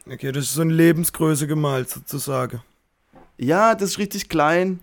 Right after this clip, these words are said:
Speaker 2: das ist
Speaker 1: Okay.
Speaker 2: richtig klein. Und vor allem musst du richt-, musst drei, vier, fünf Meter Abstand halten natürlich, weil es halt irgendwie das wertvollste Gemälde auf der Welt ist,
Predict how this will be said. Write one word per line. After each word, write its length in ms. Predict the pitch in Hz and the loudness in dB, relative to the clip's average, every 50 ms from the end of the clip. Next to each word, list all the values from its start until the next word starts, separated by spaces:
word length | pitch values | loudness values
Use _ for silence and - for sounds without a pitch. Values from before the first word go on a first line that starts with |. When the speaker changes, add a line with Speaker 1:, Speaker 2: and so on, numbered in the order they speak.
| - - - | -10 -10 -8
Speaker 2:
das 100 | 147 131 | -6 -6
ist 40 | - | -4
Speaker 1:
Okay. 60 | - | -4
Speaker 2:
richtig 180 | 127 113 110 110 | -4 -4 -4 -4
klein. 320 | 113 151 151 165 175 180 | -2 -2 -2 0 -2 -2
Und 100 | 117 143 139 | -4 -4 -2
vor 100 | 156 143 | 0 0
allem 120 | 156 160 | 0 0
musst 160 | 160 151 - 165 | -2 -4 -4 -4
du 20 | |
richt-, 240 | 147 156 151 156 - | -2 -2 -2 -4 -4
musst 280 | 147 151 147 - - - - - - | -4 -4 -4 -4 -8 -12 -16 -20 -8
drei, 200 | - 143 143 147 | -2 0 0 0
vier, 140 | 143 - 156 | 0 -2 -6
fünf 240 | - 170 160 151 - | -6 -6 -6 -4 -4
Meter 240 | 156 156 143 135 - | -2 0 0 0 0
Abstand 380 | - - - - - 160 165 165 | -2 -4 -6 -4 -2 -2 0 0
halten 260 | 170 160 160 160 170 165 | 0 0 0 0 0 -2
natürlich, 440 | 165 156 - 175 170 170 170 170 | -4 -2 -2 0 0 0 0 -2
weil 140 | 151 139 135 | -2 -2 -2
es 100 | 131 - | -2 -2
halt 140 | 143 135 127 | -2 -4 -2
irgendwie 320 | 120 139 139 143 131 139 | -2 -2 -2 0 0 0
das 160 | 131 131 123 123 | -2 -2 0 4
wertvollste 540 | 127 131 135 - - 143 135 131 - - 131 | 4 4 4 4 2 2 2 2 0 -4 -8
Gemälde 420 | 131 131 135 131 131 131 127 135 | -8 -6 -4 -2 -2 -2 -2 -2
auf 120 | 127 120 - | -4 -6 -6
der 100 | 127 117 | -8 -4
Welt 220 | 120 120 131 139 | -4 -2 -2 -4
ist, 180 | 170 - - - | -6 -12 -16 -18